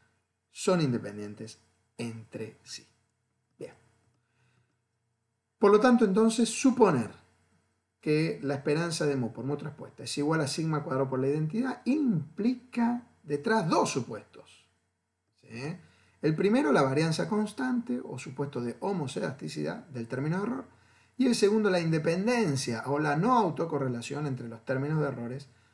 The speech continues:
de los diferentes individuos o unidades de nuestra muestra. ¿Sí? Bien. Agreguemos más supuestos. El tercer supuesto de nuestro modelo lineal general de rango completo va a ser que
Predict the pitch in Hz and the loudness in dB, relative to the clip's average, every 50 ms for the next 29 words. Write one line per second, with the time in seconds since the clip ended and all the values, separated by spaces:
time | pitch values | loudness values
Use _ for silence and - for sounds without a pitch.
0 | _ _ - 143 139 131 131 127 131 127 - 123 123 131 135 131 - 143 143 151 | _ _ -2 0 0 2 2 0 -2 -2 -4 -4 -4 -2 -4 -4 -6 -6 -8 -8
1 | - - - 143 147 151 147 131 127 123 127 131 123 110 131 - - 160 170 160 | -10 -14 -10 -8 -6 -4 -2 -2 -2 0 0 -2 -2 -2 -4 -4 0 0 2 4
2 | 156 156 156 151 151 151 147 143 131 120 113 113 113 - - - - - - - | 4 4 4 2 2 2 2 2 2 2 0 -2 -6 -8 -12 -14 -14 -16 -20 -20
3 | _ _ _ _ _ _ _ _ - - - - 78 82 - - - _ _ _ | _ _ _ _ _ _ _ _ -20 -18 -12 -10 -10 -10 -10 -12 -18 _ _ _
4 | _ _ - - - - _ _ _ _ _ _ _ _ _ _ _ _ _ _ | _ _ -18 -18 -18 -18 _ _ _ _ _ _ _ _ _ _ _ _ _ _
5 | _ _ _ _ _ _ _ _ _ _ _ _ _ _ - 226 247 262 262 294 | _ _ _ _ _ _ _ _ _ _ _ _ _ _ -2 2 4 6 6 6
6 | 277 262 208 220 285 269 - - 135 - - - - - _ - - - - - | 6 8 8 8 8 6 6 2 -4 -6 -8 -12 -18 -18 _ -20 -20 -20 -14 -10
7 | - 190 196 - 269 233 - - - - 208 - - 214 208 - - 185 151 127 | -8 -6 -4 -2 -2 0 0 0 -2 -4 -2 2 4 4 4 4 0 0 0 0
8 | 123 - 135 120 113 113 120 147 180 170 139 120 117 120 135 139 139 139 139 - | -4 -4 -6 -8 -6 -4 -2 0 2 2 2 2 0 -2 -2 -2 -4 -6 -8 -12
9 | - - - 170 143 117 120 123 127 131 - - - 110 - 143 160 160 131 110 | -10 -6 -4 -2 -2 -2 -2 -2 -4 -4 -8 -12 -16 -10 -6 -4 -2 -2 -4 -4
10 | 101 101 104 135 127 127 131 - 127 - - 147 147 147 160 156 156 151 - 139 | -8 -10 -8 -8 -8 -8 -8 -10 -10 -8 -6 -6 -4 -4 -4 -6 -6 -6 -6 -4
11 | 139 147 151 - _ | -4 -4 -6 -10 _